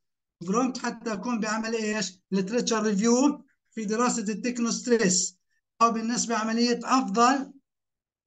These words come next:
مواصفات لللوجيك ديزاين بشكل عام كورس. هذه كمان نقاط مهمة جدًا.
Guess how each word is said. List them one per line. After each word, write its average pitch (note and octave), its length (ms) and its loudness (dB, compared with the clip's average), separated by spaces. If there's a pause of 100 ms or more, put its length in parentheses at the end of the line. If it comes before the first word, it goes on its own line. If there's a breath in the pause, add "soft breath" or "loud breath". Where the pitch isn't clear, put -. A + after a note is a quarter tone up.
(120)
مواصفات A3 640 -2
لللوجيك A3 640 -2 (420)
ديزاين A#3 320 2
بشكل A#3 340 -4
عام A#3+ 240 0
كورس. C4+ 500 2 (260)
هذه C4+ 200 2
كمان B3 400 -4
نقاط A#3+ 400 0
مهمة A#3+ 280 -2
جدًا. F#3+ 480 -2